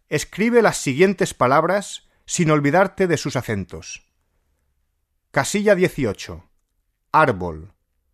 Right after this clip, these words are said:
Casilla diecinueve. Canción. Casilla veinte. Gramática. Cuidado. Manchas de aceite. Edificios públicos. Casilla veintiuno.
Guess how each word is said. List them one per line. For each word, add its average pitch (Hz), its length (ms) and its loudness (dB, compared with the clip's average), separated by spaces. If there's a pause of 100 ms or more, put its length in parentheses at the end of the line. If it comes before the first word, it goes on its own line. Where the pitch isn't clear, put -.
(760)
Casilla 202 440 2
diecinueve. 127 760 -2 (640)
Canción. 117 800 -2 (1080)
Casilla 208 460 2
veinte. 120 600 -2 (540)
Gramática. 127 960 -2 (1200)
Cuidado. 127 580 2 (520)
Manchas 180 640 2
de 180 80 2
aceite. - 600 -6 (440)
Edificios 143 800 0
públicos. 101 800 -8 (1040)
Casilla 214 420 2
veintiuno. 185 720 -2